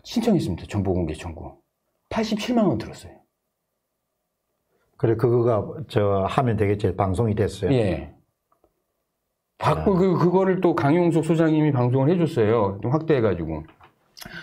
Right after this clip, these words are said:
Speaker 1: 근데 그, 이, 이게 맞아요. 내용이. 왜냐면 그 사람 거짓말 할 수가 없는 게 노트북을 껐다 켰다는 얘기가 나오지 않습니까?
Speaker 2: 음.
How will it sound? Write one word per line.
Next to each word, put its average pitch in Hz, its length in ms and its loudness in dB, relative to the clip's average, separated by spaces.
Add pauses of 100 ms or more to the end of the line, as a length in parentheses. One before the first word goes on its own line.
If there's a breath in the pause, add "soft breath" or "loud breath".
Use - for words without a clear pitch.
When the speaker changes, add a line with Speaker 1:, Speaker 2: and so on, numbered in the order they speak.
Speaker 1:
근데 196 280 2
그, 185 540 2
이, 233 720 0 (460)
이게 233 760 2 (120)
맞아요. 196 560 0 (760)
내용이. 123 440 0 (100)
왜냐면 170 680 0 (560 loud breath)
그 - 100 0
사람 233 180 2
거짓말 175 420 2
할 202 80 2
수가 180 160 0
없는 90 240 -2
게 107 460 0
노트북을 208 520 2
껐다 254 440 0
켰다는 202 760 2
얘기가 120 300 0
나오지 98 300 -2
않습니까? 92 540 -4
Speaker 2:
음. 87 260 -4